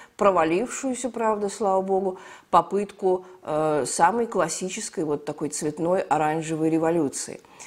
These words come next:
Вы знаете, что, в принципе, наша официальная пропаганда кремлевская, она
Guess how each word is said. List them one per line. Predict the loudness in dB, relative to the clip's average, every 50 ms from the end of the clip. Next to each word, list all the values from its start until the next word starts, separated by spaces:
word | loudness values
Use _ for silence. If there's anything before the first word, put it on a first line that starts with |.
| -18 -18 -18 -20 -8 -4
Вы | 0 4 6 6 6 4 2
знаете, | -2 0 0 2 4 4 2 2 0 -2 -4 -4
что, | -4 0 2 2 4 2
в | 0 -2
принципе, | -2 2 2 2 2 2 -2 0 2 2 2 2
наша | 2 0 0 0 0 0 0 0
официальная | 0 -2 -4 -4 0 2 2 4 4 2 2 0 0
пропаганда | 0 -2 0 0 0 2 2 2 2 2 2 0 0
кремлевская, | 0 0 0 2 2 2 2 2 0 -4 -4 -2 -2 -2 0 0
она | 0 0 2 2 2 2 2